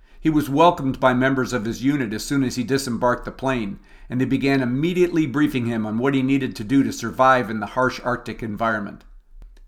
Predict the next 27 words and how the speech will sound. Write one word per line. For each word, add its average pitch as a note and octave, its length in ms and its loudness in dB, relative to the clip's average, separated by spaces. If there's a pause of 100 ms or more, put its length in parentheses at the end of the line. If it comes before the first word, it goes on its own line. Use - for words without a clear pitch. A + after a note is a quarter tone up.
They C#3+ 160 4
issued E3 260 2
him C3 160 0
cold D3 340 -2
weather C#3 260 2
clothing A#2 560 -2
and A2+ 200 -4
warned D3 340 0
him A#2 200 -2
that A2 160 -6
during D3+ 260 2
the B2+ 60 2
winter B2+ 440 -2 (160)
it D3 140 -4
would C3+ 160 0
be C3+ 100 4
nothing C#3+ 540 0
for B2+ 120 -6
the G#2+ 120 -8
temperature A#2+ 460 -4
to A2+ 100 -6
drop A#2+ 400 2
to A2 80 -8
minus C#3+ 500 -2
forty C#3+ 320 -2
degrees B2 400 -4
Fahrenheit, A2+ 640 -2